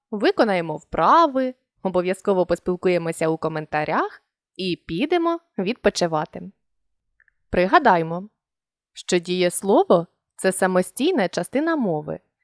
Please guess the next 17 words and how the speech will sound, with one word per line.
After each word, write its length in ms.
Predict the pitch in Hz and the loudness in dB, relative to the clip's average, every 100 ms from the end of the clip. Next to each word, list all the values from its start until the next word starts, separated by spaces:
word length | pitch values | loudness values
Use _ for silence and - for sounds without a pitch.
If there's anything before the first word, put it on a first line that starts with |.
| - | -6
яка 320 | 220 - 480 | 0 6 8
означає 640 | 240 214 208 220 202 180 | 8 2 0 2 2 0
дію 600 | 175 170 165 160 175 302 - | -4 -4 -2 -2 0 0 4
або 280 | 196 202 453 | 4 4 2
стан 440 | - - 160 156 - _ _ - | 0 -4 -4 -6 -12 _ _ 2
і 140 | 453 | 4
відповідає 580 | 453 - 233 185 254 427 | 6 4 2 2 2 2
на 120 | 247 | 0
питання, 500 | 208 196 202 190 185 | -2 0 2 2 0
що 540 | 185 - - 214 165 - | -2 -4 0 2 4 0
робити, 800 | 165 151 151 165 156 - 330 440 _ | -2 -2 -2 -4 -4 -2 0 0 _
що 420 | - - 196 262 - - | -14 0 4 4 0 -4
зробити. 760 | 269 339 208 170 - - 165 - _ _ _ _ _ _ - | 4 4 4 0 -4 -12 -14 -18 _ _ _ _ _ _ -2
Читати, 880 | 415 440 - 202 240 240 - 214 220 - | 0 0 4 6 6 4 0 -6 -6 -2
готувати, 1120 | 226 427 - 240 160 165 190 226 226 202 208 _ 196 | 2 2 2 0 2 2 4 2 0 -6 -8 _ -6
від'їжджати, 1120 | 190 180 175 160 - 160 175 262 277 247 240 _ _ - | -4 -4 -4 -6 -4 2 4 4 2 -4 -6 _ _ -12
замерзнути. 960 | 175 180 196 240 208 170 165 - 165 | -2 0 2 0 0 -2 -6 -8 -10